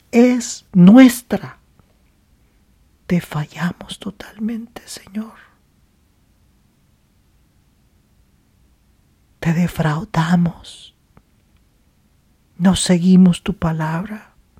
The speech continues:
La desechamos. La tiramos al suelo.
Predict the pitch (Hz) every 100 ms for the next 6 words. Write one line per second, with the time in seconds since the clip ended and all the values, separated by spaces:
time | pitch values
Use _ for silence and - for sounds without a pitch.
0 | _ _ _ _ _ _ _ - 175 175
1 | 190 - 180 - 185 175 208 170 - -
2 | - _ _ _ _ - - _ 190 170
3 | - 208 190 202 202 - 180 165 - 190
4 | 202 214 190 160